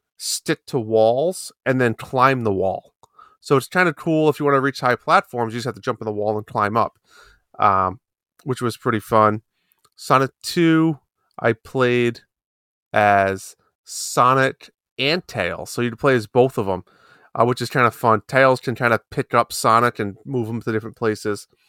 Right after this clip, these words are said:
Um, and then in Sonic three, I played as, um, just Sonic. But in Sonic two, I did, I collected all of the, uh, the emeralds, which I've never done before.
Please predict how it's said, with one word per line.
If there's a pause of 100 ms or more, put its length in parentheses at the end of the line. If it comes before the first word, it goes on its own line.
(360)
Um, (500)
and
then
in
Sonic
three,
I
played
as, (200)
um, (500)
just
Sonic. (680)
But (160)
in
Sonic
two, (1500)
I
did,
I
collected (180)
all
of
the, (180)
uh,
the
emeralds, (220)
which
I've
never
done
before.